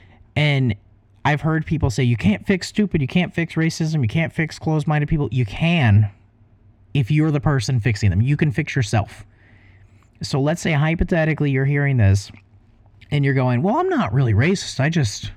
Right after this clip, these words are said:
you know, I would prefer not to associate with certain types of people."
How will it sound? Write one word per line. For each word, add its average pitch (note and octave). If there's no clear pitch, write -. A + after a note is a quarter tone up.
you D3
know, B2
I B2+
would C3
prefer D3
not C#3
to B2+
associate A#2+
with A2
certain A#2+
types G2+
of G2+
people." A2+